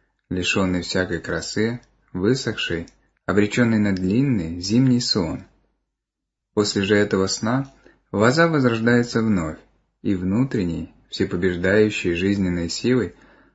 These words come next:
рождает новые ветки, пускает новые ростки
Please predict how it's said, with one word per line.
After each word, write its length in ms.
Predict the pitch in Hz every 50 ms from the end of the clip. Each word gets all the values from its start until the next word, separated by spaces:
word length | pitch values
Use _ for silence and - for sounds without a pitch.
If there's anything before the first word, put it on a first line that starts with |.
| _ _ _
рождает 520 | 104 107 110 117 139 160 170 165 151 156
новые 360 | - 123 127 127 123 127 123 117
ветки, 500 | 104 95 85 78 - - - - - - - _ _ _ _ _ _
пускает 500 | - - - - 110 107 104 104 98 -
новые 400 | 98 98 98 92 92 90 87 87
ростки 640 | 85 87 85 - - - - - 110 123 131 131 -